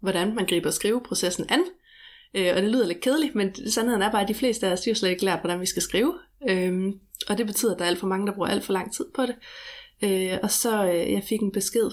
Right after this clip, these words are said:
fra en her i sidste uge, hun var faktisk ordblind, hvor hun skrev, øh, jamen, nu sad hun her, og hendes søn legede på gulvet, og hun kunne sidde og skrive det her nyhedsbrev imens. Øh, hun var nede på at kunne gøre det på halvanden time nu.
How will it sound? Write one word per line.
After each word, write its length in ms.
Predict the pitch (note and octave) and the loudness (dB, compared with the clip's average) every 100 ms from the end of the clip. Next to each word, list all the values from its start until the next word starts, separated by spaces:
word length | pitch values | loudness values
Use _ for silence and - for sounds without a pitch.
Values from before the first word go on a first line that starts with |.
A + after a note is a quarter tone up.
| - | -2
fra 80 | G3 | -4
en 200 | G3 F#3+ | -4 -6
her 360 | G3 F3+ E3+ - | -6 -4 -6 -4
i 60 | |
sidste 400 | - - B3+ - | -2 -2 -2 0
uge, 160 | G3 G3+ | 0 0
hun 100 | A#3+ | -4
var 60 | A#3+ | -4
faktisk 300 | A3 G3+ - | -2 -2 -2
ordblind, 360 | G#3+ G#3+ G#3+ G3 - - - | -2 0 -2 -2 -6 -20 -6
hvor 80 | G3+ | -2
hun 120 | G3+ | 0
skrev, 380 | G3 - G#3 G3 | 0 -2 -2 0
øh, 80 | F#3 | 0
jamen, 280 | F3+ F3 F#3 | 0 0 -2
nu 80 | G#3+ | -2
sad 260 | - G#3 G3 | 2 0 0
hun 120 | F3+ | -2
her, 140 | A3 | -2
og 80 | F#3+ | -2
hendes 200 | F#3 F#3 | -2 0
søn 180 | - G#3 | 0 2
legede 300 | G3+ G3 G#3 | 2 2 0
på 60 | - | 0
gulvet, 400 | A3 G#3 F3 F3+ | 0 2 2 0
og 60 | |
hun 120 | G3 | -2
kunne 140 | G3 F#3+ | -2 0
sidde 200 | G3 G3+ | 0 0
og 60 | |
skrive 260 | G3+ G3+ G#3 | -2 0 0
det 120 | G#3+ | 0
her 140 | G3+ F#3 | -2 -2
nyhedsbrev 600 | G3+ G#3 - - G3 - | 0 -2 -4 -4 -6 -2
imens. 440 | F#3+ G3+ G#3 - - - - - - F#3+ | 0 0 -2 -6 -10 -20 -20 -20 -6 -2
Øh, 100 | F3+ | 0
hun 200 | F#3 F3+ | 0 0
var 80 | |
nede 220 | F3 G3 G#3 | 2 0 0
på 80 | G3 | -4
at 80 | F#3 | -4
kunne 100 | F3 | -2
gøre 140 | F3+ | 0
det 80 | G3 | 0
på 120 | - | -4
halvanden 460 | E3 E3+ F#3 C4 C4 | -4 -2 2 0 0
time 300 | A3+ G#3+ G#3+ | -2 -2 -2
nu. 140 | G#3+ | -2